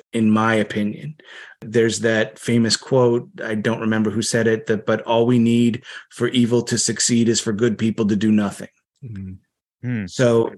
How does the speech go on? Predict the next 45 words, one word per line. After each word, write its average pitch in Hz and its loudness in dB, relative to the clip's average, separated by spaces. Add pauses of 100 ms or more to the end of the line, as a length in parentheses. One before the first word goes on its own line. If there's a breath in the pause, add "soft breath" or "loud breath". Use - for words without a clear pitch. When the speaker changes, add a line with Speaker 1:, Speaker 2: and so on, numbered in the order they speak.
(160)
Speaker 1:
doing 131 4
nothing 117 0
is 107 -2
a 101 0
conscious 123 -2
choice. - -4 (460)
Speaker 2:
Yeah. 98 -2 (760 loud breath)
So, - 2
something 165 2
else 127 2
that 113 2
I 104 -6
think 110 -6
you, 104 -6 (480)
actually, 123 0
you, 120 -4
you 104 -4
said 117 2
that 107 2
I 104 4
think 104 -6
merges 98 -2
with 95 -4
what 95 -4
Barack 98 0
was 110 2
saying 90 -2
is 87 -6 (480 loud breath)
this - -8
would 220 2
also 196 2
be 156 4
a 120 4
very 123 2
different 101 -4
episode 110 0
if 95 -6
the - -10
people 117 -4
merged 98 0
were 110 -2
two 113 -2
random 101 0
red 90 -4
shirts - 0